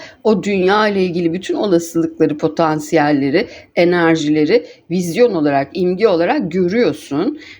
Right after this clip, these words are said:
ve kıpır kıpır, yüreğine kıpır kıpır ettiren yeni bir yolculuk başlatıyorsun burada.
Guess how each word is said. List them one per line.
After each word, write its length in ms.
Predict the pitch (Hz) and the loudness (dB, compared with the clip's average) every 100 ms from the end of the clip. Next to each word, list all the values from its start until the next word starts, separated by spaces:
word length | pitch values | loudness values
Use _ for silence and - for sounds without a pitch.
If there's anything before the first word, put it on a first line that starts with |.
| - | -2
ve 220 | 180 - | -2 -2
kıpır 360 | - - 302 302 | -8 0 0 0
kıpır, 320 | 196 - 160 | -2 0 2
yüreğine 500 | 156 190 185 196 196 | 2 2 2 0 -4
kıpır 300 | - 277 - | -4 -6 -4
kıpır 240 | 180 196 | -6 -2
ettiren 500 | 175 170 - 180 214 | -2 -2 0 0 0
yeni 260 | 226 202 226 | 0 -2 -2
bir 120 | 247 | -2
yolculuk 600 | 202 196 202 185 214 240 | 0 0 0 -2 -4 -2
başlatıyorsun 880 | 165 135 - 131 127 123 - 127 127 | -2 -2 -6 -8 -6 -6 -6 -6 -2
burada. 480 | 127 127 131 - | -4 -2 -2 -2